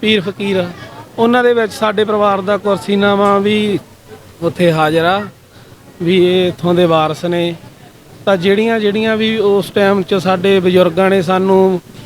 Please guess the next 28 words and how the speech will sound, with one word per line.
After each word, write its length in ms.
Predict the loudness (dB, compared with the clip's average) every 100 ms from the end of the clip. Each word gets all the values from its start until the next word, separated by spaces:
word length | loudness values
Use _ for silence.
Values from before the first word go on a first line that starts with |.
| -18 -4
ਦਿੱਤੀਆਂ, 380 | -2 0 2 2
ਹੁਣ 120 | 0
ਸਾਨੂੰ 420 | -2 -2 0 0
ਉਹਨਾਂ 240 | 0 0 0
ਨੇ 280 | 0 -2 -4
ਇੱਕੋ 280 | -10 -2 -2
ਚੀਜ਼ 300 | 0 -2 -2
ਸਿਖਾਈ 380 | -4 -2 -2 0
ਆ 120 | 0
ਵੀ 180 | 0 0
ਆਪਾਂ 380 | -2 0 -2 0
ਨਾ 240 | 0 -2
ਕਿਸੇ 260 | -2 -2 -2
ਦੀ 140 | -2
ਪੁੱਛ 300 | -2 -2 -2
ਕੱਢਣੀ 400 | -4 -4 0 0
ਆ, 60 | 2
ਨਾ 220 | 2 2
ਕਿਸੇ 300 | 0 -2 0
ਨੂੰ 140 | 0
ਕੋਈ 140 | 2 0
ਦੱਸਣਾ। 500 | 0 0 0 2 -2 -8 -20 -20 -16 -6
ਸਾਨੂੰ 580 | -2 0 2 2 0 -6 -14 -20 -20 -20 -14 -6
ਅਰਦਾਸ 400 | -2 0 -2 -4
ਬਖਸ਼ੀ 400 | -4 -4 -4 -2
ਹੋਈ 240 | -2 -2 -4
ਆ 80 |
ਇੱਕ 320 | -6 -6 -8